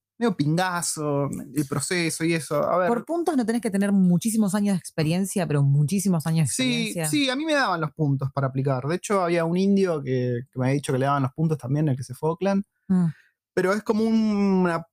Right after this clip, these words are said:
Speaker 1: apuesta medio arriesgada y medio al pedo. Porque, a ver, salvo que estés muy apurado por tener una residencia, no sé por qué estarías súper apurado, al pedo, porque con la visa que vení, que veníamos nosotros, estabas boyando acá dos años y medio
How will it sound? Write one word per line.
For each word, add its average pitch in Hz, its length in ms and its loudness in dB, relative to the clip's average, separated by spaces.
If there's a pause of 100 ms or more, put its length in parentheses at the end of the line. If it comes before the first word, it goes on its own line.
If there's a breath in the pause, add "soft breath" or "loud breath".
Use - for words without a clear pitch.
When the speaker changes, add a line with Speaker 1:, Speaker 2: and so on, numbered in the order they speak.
Speaker 1:
apuesta 202 380 -2
medio 214 200 0
arriesgada 185 720 -2
y 170 40 -6
medio 196 220 -2
al 156 160 -4
pedo. 165 520 0
Porque, 147 260 -2
a 143 60 0
ver, 160 180 -2 (220)
salvo 226 220 -2
que 156 60 -2
estés 180 120 -2
muy 175 180 2
apurado 151 520 -2
por 117 120 -6
tener 127 100 -2
una 139 120 -2
residencia, 143 560 -6 (140)
no 117 100 -10
sé 123 140 -6
por 110 260 -6
qué 135 140 -2
estarías 131 400 -4 (320)
súper 165 400 -2 (100)
apurado, 143 720 -2 (400)
al 180 120 -2
pedo, 131 360 0
porque 135 280 0 (300)
con 151 120 0
la 165 80 2
visa 196 300 -4
que 160 140 -2
vení, 175 340 0
que 156 280 0
veníamos 175 300 0
nosotros, 214 560 -2 (840)
estabas 139 580 -2 (540)
boyando 202 440 0
acá 214 220 -2
dos 196 200 -4
años 202 200 2
y 208 80 4
medio 247 500 0